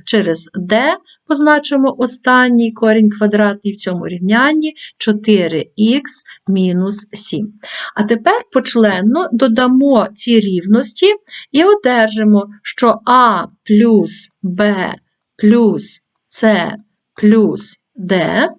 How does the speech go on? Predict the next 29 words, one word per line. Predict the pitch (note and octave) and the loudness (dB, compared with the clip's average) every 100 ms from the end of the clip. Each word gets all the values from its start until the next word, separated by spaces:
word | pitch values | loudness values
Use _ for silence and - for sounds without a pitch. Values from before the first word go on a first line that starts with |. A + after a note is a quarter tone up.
| _ - - | _ -18 -2
буде | A#3 A3 B3+ | 0 2 2
дорівнювати, | G#3 C4 A3+ G3+ F#3+ G#3+ A#3 C#4+ D4 G#4 A4 - - | 2 2 2 0 4 4 4 -2 0 0 0 -16 -8
очевидно, | A3 A#3+ A3+ C4 A3+ A3 | -4 0 2 2 2 0
п'ять | G#3 G#3 F3 - - | 0 -2 -2 -8 -4
х | D4 G#4+ - A3+ | 0 0 0 2
мінус | G#3 F#3 F3+ G3 G#3 | 4 4 -2 -4 -2
шість, | - - F#3 C#3+ - - - - | -4 -2 -2 -4 -10 -20 -20 -6
адже | F#3+ G#3 | -2 0
будемо | G#3+ G3+ G#3 | 0 4 4
мати | G3+ F3+ F3 E3+ | 4 2 -2 -10
суму | - A3 D4 G#4 G4+ | -4 -2 0 0 0
оцих | G3 G#3 - G3+ G#3 - | -4 -6 -2 -2 -2 -6
коренів | F#3+ F3 E3 D#3+ D#3+ - - - | -2 -2 -2 -6 -8 -14 -20 -4
п'ять | F#3+ E3 - | -2 -2 -2
х | C4+ F4+ - F#3 | -2 -2 -4 -4
мінус | F#3+ F#3 F#3 G#3 G#3 - | -2 -2 0 -2 -4 -8
шість. | - - D#3 - - - _ | -6 -4 -4 -10 -20 -20 _
Позначимо | G#3 B3+ G#4+ G4+ A3+ | 2 2 2 0 0
собі | A3+ G#3 D#4+ | -2 -2 -2
це | - G#3+ | 0 0
рівняння | F#3+ E3+ F3+ A3+ D4 A3 | 0 -4 -2 0 0 -2
через | - F3+ F3+ F#3+ - | -4 -4 -2 -2 -4
один. | G#3+ G#3 - - _ - - - | -4 -4 -6 -10 _ -16 -14 -12
А | G3+ | -10
тепер | G#3+ F#4 G4+ | -2 0 0
давайте | C#4 D4+ D4 C4+ - _ _ _ _ _ _ - | 0 0 0 -4 -4 _ _ _ _ _ _ -20
в | |
цих | - B3 A#3+ | -2 0 2
наших, | A#3+ A#3 A#3 | 2 0 -4